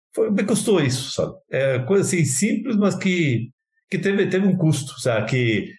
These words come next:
me levou a, a pensar bastante. Mas é, eu acho que foi, foi uma coisa boa que me aconteceu, porque eu saí de tá muito dentro da empresa pra, muito mais pra, pra fora da empresa, tá?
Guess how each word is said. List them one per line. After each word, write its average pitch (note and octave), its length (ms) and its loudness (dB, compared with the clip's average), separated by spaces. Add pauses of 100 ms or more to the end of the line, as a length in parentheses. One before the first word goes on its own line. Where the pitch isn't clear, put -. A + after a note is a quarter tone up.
(300)
me C#3 100 -2
levou D3+ 380 2
a, B2 320 0
a - 20 0
pensar C#3+ 380 -2
bastante. G#2+ 440 -2 (580)
Mas B3+ 200 0
é, F4+ 540 0 (360)
eu D#3 160 0
acho G3 120 -4
que - 60 -14
foi, C#4+ 240 0
foi F#3+ 200 2
uma B2 480 0
coisa C#3 260 0
boa A#2 380 0
que - 80 -2
me B2+ 80 0
aconteceu, A#2+ 460 -2
porque B2+ 220 -4
eu C#3 60 0
saí C#3 540 0
de A#2+ 200 -2
tá A#2+ 500 0 (460)
muito C#3 540 0
dentro D3+ 440 -2
da B2 100 0
empresa C3 800 -2 (760)
pra, C3 180 2
muito B2+ 540 2
mais C3+ 260 0
pra, C3+ 240 0
pra - 240 -2
fora D3 260 2
da G#2+ 100 2
empresa, F#2 440 -4 (140)
tá? E2+ 120 -8